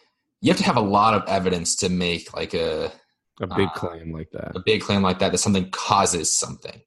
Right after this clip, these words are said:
Speaker 2: Yeah.
Speaker 1: A lot of things are correlated with something and related to something, and that's very different than some,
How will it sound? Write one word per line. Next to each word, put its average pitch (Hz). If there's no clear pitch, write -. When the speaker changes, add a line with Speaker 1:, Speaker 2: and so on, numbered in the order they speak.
Speaker 2:
Yeah. 85
Speaker 1:
A 107
lot 123
of 170
things 139
are 107
correlated 87
with 78
something 78
and 78
related 92
to 78
something, 80
and 82
that's 95
very 110
different -
than 90
some, 85